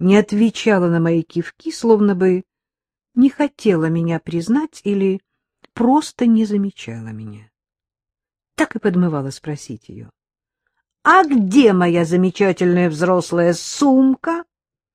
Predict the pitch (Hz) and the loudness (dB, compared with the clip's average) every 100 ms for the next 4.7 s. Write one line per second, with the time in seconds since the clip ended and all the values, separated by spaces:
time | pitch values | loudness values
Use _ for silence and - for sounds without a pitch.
0 | _ 143 147 143 254 330 311 262 - 180 | _ -10 -6 4 4 6 2 -2 -6 -6
1 | 160 180 330 320 - 214 190 180 - 262 | -4 0 0 0 -2 0 0 0 0 2
2 | 240 202 196 214 247 226 220 196 - _ | 4 4 4 4 4 2 2 0 -2 _
3 | - 156 131 190 202 196 - 190 185 202 | -14 -8 0 0 2 -2 2 4 6 6
4 | 262 185 - - 107 98 | 6 4 -2 -12 -12 -16